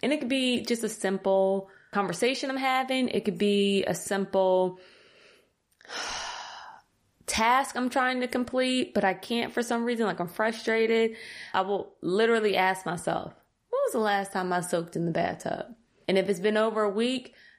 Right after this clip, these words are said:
I start the bath. I might have my Arbonne bath salts, and I'll get a book,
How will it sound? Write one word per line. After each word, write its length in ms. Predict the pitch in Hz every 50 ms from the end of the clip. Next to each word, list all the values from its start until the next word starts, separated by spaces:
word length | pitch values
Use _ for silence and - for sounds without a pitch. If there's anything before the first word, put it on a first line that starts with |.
| _ _ _ -
I 60 | 180
start 460 | 170 - - - 185 185 196 202 196
the 100 | - 196
bath. 560 | 190 202 196 190 185 190 190 190 190 196 196 - - - - _ _ _ _ -
I 60 | 170
might 240 | 170 170 170 175 185
have 140 | 190 190 190
my 180 | 185 185 180
Arbonne 960 | 196 196 185 190 190 180 185 185 185 185 180 180 180 180 185 185 185 185 185 -
bath 360 | 185 190 185 196 202 196 -
salts, 580 | - 196 185 185 185 190 190 190 - - - _ _ _ _ -
and 500 | - 196 196 196 190 185 185 180 175 170 170 - -
I'll 200 | 180 180 180 175
get 320 | - 190 180 175 - - -
a 60 | 175
book, 460 | 156 165 240 277 311 294 294 - -